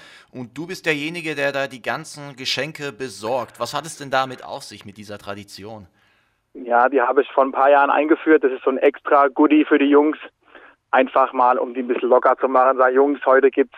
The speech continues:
Speaker 2: äh, was weiß ich, ein, ein Fahrrad oder ein Fernseher." Und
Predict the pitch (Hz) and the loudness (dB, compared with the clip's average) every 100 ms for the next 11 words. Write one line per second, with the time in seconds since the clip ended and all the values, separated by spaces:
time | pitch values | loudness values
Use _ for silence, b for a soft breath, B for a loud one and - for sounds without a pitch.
0 | - 139 135 135 131 123 113 127 - 135 | 2 4 6 8 6 4 2 0 2 0
1 | - 135 - - 131 131 127 - 131 135 | 0 -4 -4 -6 -6 -6 -8 -2 0 4
2 | 135 131 131 131 127 - 127 139 135 131 | 4 4 4 2 2 2 2 4 6 6
3 | 123 131 131 | 6 2 -2